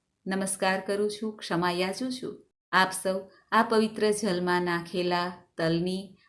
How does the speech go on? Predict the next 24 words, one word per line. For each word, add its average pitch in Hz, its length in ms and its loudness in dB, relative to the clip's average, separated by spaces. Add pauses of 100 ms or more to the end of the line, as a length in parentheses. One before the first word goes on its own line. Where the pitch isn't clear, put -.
(120)
આ 208 160 4
અંજલિ 196 540 -4
સ્વીકારીને 185 720 -2
તૃપ્ત 180 360 -4
થાવ. 214 460 -6 (520)
મારી 196 300 4
આપના 180 360 2
પ્રત્યેની 170 680 -4
ભક્તિ 185 400 -4
તથા 180 480 -6
ભાવના 175 380 -2
જોઈને 160 480 -4
તૃપ્ત 180 380 -4
થઈને 170 480 -4
પ્રસન્ન 185 500 -4
થાવ 165 420 -8 (320)
અને 214 200 -2
મને 180 260 -4
આશીર્વાદ 165 560 -2
આપો." 160 460 -8 (880)
આમ 180 220 2
બોલીને 180 640 0 (180)
જે 240 100 4
હાથમાં 220 580 4